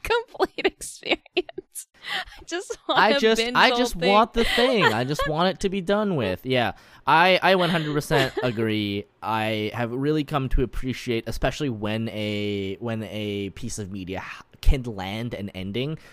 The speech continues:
Speaker 2: 'cause sometimes they really can't. And, um, but when they do, it's like, you're like,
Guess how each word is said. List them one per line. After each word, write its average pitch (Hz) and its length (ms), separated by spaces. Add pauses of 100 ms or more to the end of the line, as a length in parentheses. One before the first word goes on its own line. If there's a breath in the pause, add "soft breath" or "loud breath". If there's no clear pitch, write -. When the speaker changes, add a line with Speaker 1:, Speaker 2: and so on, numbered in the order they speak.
(160 loud breath)
Speaker 2:
'cause 117 220
sometimes 156 580
they 113 100
really 123 240
can't. 101 400
And, 95 260
um, 92 280
but 120 140
when 175 140
they 151 100
do, 165 260
it's 110 160
like, 98 240 (640 soft breath)
you're 101 140
like, 92 220